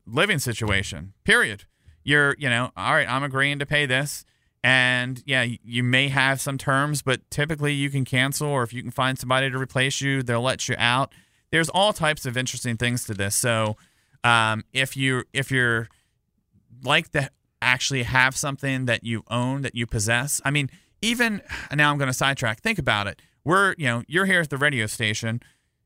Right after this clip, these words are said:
Everybody used to buy C Ds and tapes.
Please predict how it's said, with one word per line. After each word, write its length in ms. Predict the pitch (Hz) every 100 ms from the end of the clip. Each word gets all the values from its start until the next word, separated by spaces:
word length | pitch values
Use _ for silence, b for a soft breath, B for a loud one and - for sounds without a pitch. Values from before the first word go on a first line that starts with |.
| _ _ 123 -
Everybody 500 | 165 208 185 180 170
used 280 | 151 151 -
to 60 |
buy 480 | 127 147 143 117 120
C 240 | - 151
Ds 480 | 151 170 78 - - _ _ _ _ _ _ _ -
and 220 | 131 131
tapes. 560 | 165 165 - - -